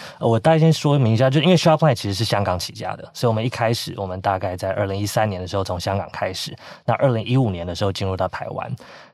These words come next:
那我们后来也是发现台湾的成长速度远高于香港的成长速度，所以很快的，台湾就变成占了大部分的G M V和客户的来源。那最主要也是，其实台湾的电商市场原本就相对的成熟，而且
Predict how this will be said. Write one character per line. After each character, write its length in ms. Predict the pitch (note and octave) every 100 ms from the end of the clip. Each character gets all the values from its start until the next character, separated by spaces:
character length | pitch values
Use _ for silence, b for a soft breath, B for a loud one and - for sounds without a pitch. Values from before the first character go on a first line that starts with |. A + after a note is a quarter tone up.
| -
那 120 | D3
我 80 | C3
们 140 | A2+
后 280 | G#2+ E3+ D#3
来 160 | A2 G#2
也 180 | G2+ F#2+
是 140 | C3+
发 160 | B2 B2
现 160 | B2
台 180 | - A2
湾 140 | B2+
的 60 | A2+
成 120 | G#2+
长 120 | F#2+
速 240 | E2+ A#2+ G#2+
度 180 | A2 G2
远 260 | G2+ F2+
高 220 | F#2 A2
于 80 | G2
香 240 | F2+ A2+ A2+
港 140 | G2
的 80 | F#2
成 160 | G2+
长 120 | F#2+ F2+
速 160 | A2
度， 140 | F#2+ F#2+
所 120 | A2
以 40 |
很 240 | - G#2 F2
快 260 | - B2
的， 160 | F#2+ F2+ _ -
台 160 | G#2+
湾 200 | G#2+ A2
就 120 | A2
变 200 | G2 A#2
成 160 | F#2+ F#2
占 200 | - G2+
了 120 | F#2 F2
大 200 | A2 G2
部 160 | G2+
分 260 | F#2 G#2+ F2+
的 220 | F2+ G2 B B
G 160 | - G2+
M 100 | F#2
V 140 | F#2+
和 140 | F#2 F#2
客 160 | G#2
户 100 | F#2
的 80 | F2
来 160 | F2 -
源。 180 | - - - B B
那 100 | - C#3
最 220 | F#3 C#3+
主 160 | G#2+
要 140 | A2+ A#2+
也 160 | F#2+
是， 140 | F#2 A#2
其 60 |
实 80 | G#2+
台 180 | - G#2
湾 160 | A2+ C3
的 80 | A2+
电 280 | - A#2
商 220 | G#2 G#2+ G#2+
市 200 | - G2+
场 200 | F2+ F2
原 180 | F#2+ G#2
本 180 | F#2
就 320 | F2 G2+ F#2+ F2
相 220 | G#2+ G2+
对 100 | F#2+
的 80 | E2+
成 220 | G#2 G#2+
熟， 280 | - - B2 B B B -
而 100 | C3
且 180 | C3+